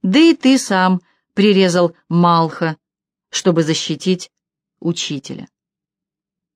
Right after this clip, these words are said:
Теперь, представив себе эту картину, рассмеялся Куарт.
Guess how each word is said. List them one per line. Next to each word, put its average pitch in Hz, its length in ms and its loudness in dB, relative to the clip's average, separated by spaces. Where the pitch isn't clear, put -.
Теперь, 233 420 2
представив 196 640 -2
себе 160 260 -2
эту 151 140 -8
картину, 156 640 -4
рассмеялся 180 760 0
Куарт. 147 560 -6